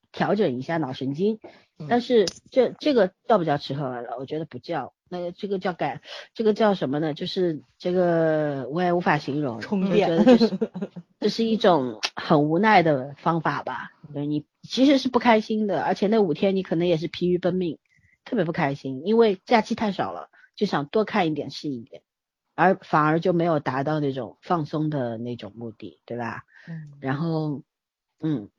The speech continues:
Speaker 1: 我们来聊聊吃喝玩乐吧。你觉得什么样的吃喝玩乐才是你心目中，当中的最佳状态？或者说在这四，四件事情里面，你最擅长做哪一件？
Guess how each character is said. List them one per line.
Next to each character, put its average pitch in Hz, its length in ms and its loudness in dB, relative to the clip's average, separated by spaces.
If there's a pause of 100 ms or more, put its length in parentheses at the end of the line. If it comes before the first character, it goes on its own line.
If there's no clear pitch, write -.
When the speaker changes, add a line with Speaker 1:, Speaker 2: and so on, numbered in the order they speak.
(380)
Speaker 1:
我 156 120 2
们 165 140 2
来 165 100 2
聊 156 160 4
聊 151 140 2
吃 151 180 -6
喝 147 140 -2
玩 123 240 -4
乐 127 140 -4
吧。 110 120 -10
你 135 140 -6
觉 147 160 -4
得 160 180 -4
什 139 220 -6
么 139 80 -2
样 160 240 -2
的 123 320 -4
吃 - 180 -8
喝 139 160 -2
玩 127 200 -2
乐 131 140 -4
才 120 180 -6
是 123 300 -6 (240)
你 - 100 -14
心 180 240 0
目 170 140 0
中， 151 260 -2
当 151 220 0
中 147 240 -2
的 135 180 -6
最 165 200 -4
佳 160 220 0
状 156 240 -4
态？ 143 260 -6 (260)
或 196 120 2
者 147 120 2
说 185 200 2
在 185 220 2
这 233 240 4
四， 226 340 -2
四 - 240 -4
件 226 200 4
事 - 100 -10
情 196 160 -2
里 180 60 2
面， 139 220 2
你 123 100 -4 (200)
最 214 120 4
擅 214 180 0
长 143 180 -2
做 175 160 -2
哪 135 160 -2
一 104 100 -12
件？ 143 240 -8